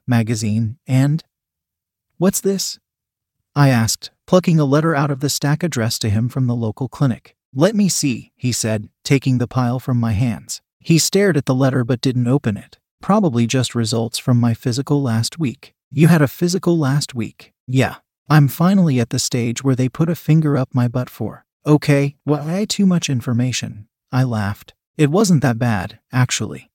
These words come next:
He was very, "Okay, bye, love you," I said, waving my hands as if to swat away any more details of his medical exam.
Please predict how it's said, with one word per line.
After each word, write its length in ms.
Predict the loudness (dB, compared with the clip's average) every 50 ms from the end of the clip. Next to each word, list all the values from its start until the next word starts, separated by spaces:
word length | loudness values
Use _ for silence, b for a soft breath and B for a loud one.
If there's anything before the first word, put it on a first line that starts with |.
| _ _
He 180 | _ 0 2 4
was 200 | 4 2 0 0
very, 440 | 0 0 0 0 -2 -6 -10 _ _ _ _ -2 2
"Okay, 560 | 2 2 2 2 2 2 2 2 -2 -4 _ _ -12
bye, 500 | -4 -2 0 0 0 0 -2 -4 -6 -8 _ -6
love 240 | -2 0 0 0 -2
you," 180 | -6 -12 -12 -14 _ _ _ -4
I 100 | -4 -2
said, 400 | -2 -2 -4 -4 -4 -6 -10 -14 _ 0
waving 340 | 2 2 2 4 2 0
my 120 | 2 0 0
hands 400 | 0 0 0 0 -2 -2 -4 -4
as 100 | -4 -4
if 140 | -4 -6 -6
to 100 | -8 -6
swat 320 | -6 -4 -4 -4 -4 -2
away 320 | -4 -4 -2 -4 -4 -4
any 180 | -2 -2 -2 -2
more 200 | -2 -2 -4 -4
details 520 | -4 -4 -6 -6 -4 -6 -8 -8 -8 -8
of 120 | -8 -6 -6
his 160 | -6 -6 -4
medical 400 | -4 -4 -4 -6 -8 -8 -8 -8
exam. 440 | -8 -8 -6 -8 -8 -8 -12 -20